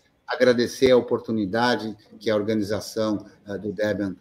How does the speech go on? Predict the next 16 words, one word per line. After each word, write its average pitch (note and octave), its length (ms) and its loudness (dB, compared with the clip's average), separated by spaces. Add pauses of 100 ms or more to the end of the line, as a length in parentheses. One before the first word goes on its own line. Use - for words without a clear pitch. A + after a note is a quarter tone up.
(160)
Brasil G#2 440 0
nos F#2+ 220 -4
dá C3 580 -4
pra G#2+ 200 0
gente G2+ 240 -6
vir G#2+ 180 -4
aqui G2 220 -8
fazer G2 280 -6
o G2 60 -2
nosso F#2+ 300 -8
papo G#2 320 -6
e G2+ 40 -4
a F#2+ 40 -6
nossa F#2+ 340 -8
palestra, A2 480 -4
agradecer G#2 560 -4